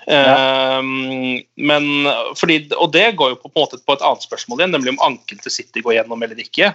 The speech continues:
Speaker 1: Ja, ikke sant?
Speaker 2: Eh, og som jo er en helt annen rettssak enn de rettssakene vi snakker om
Speaker 1: Å,
Speaker 2: nå.
Speaker 1: Jesus
Speaker 2: Så det er
Speaker 1: Christ.
Speaker 2: blitt så komplisert nå at man må nesten ha en juridisk utdannelse for å følge med på fotball, og det er jo ikke sånn vi vil ha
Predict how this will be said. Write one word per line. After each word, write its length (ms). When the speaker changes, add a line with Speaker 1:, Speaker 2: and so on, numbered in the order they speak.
Speaker 1:
Ja, 240
ikke 160
sant? 340
Speaker 2:
Eh, 300
og 80
som 160
jo 80
er 300
en 160
helt 280
annen 320
rettssak 380
enn 80
de 100
rettssakene 600
vi 160
snakker 320
om 80
Speaker 1:
Å, 80
Speaker 2:
nå. 160
Speaker 1:
Jesus 420
Speaker 2:
Så 80
det 80
er 160
Speaker 1:
Christ. 160
Speaker 2:
blitt 160
så 320
komplisert 640
nå 80
at 80
man 180
må 140
nesten 180
ha 140
en 100
juridisk 640
utdannelse 480
for 100
å 140
følge 160
med 80
på 160
fotball, 320
og 140
det 120
er 220
jo 80
ikke 160
sånn 160
vi 160
vil 80
ha 100